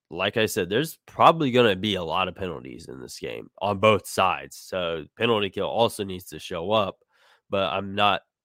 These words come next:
super worried about the Hurricanes penalty kill showing up because generally, for the most part, pretty freaking good. Uh, but I feel that the power play is what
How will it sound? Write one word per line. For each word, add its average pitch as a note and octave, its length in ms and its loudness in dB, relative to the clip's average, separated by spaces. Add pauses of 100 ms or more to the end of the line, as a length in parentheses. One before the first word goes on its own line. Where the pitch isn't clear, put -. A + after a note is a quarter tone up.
(360)
super G2+ 460 -4
worried F#2 340 -4
about E2+ 240 -6
the D#2+ 80 -10
Hurricanes D#2+ 560 -10
penalty F2+ 380 -10
kill C2 240 -10
showing A#1 400 -12
up G1+ 140 -14 (100)
because D2+ 440 -12 (760)
generally, A#2 460 4
for A2 140 0
the G2+ 60 2
most G2+ 300 0
part, D#2+ 200 -6 (800)
pretty G#2+ 360 4
freaking E2 420 -8
good. F#2 300 -10 (440)
Uh, F2+ 280 -4 (180)
but F#2 340 2 (1160)
I G2+ 120 -2
feel G#2+ 220 4
that G2 140 0
the F2 60 -14
power A2 360 8
play G2 240 0
is F#2+ 160 -10
what F#2+ 220 -6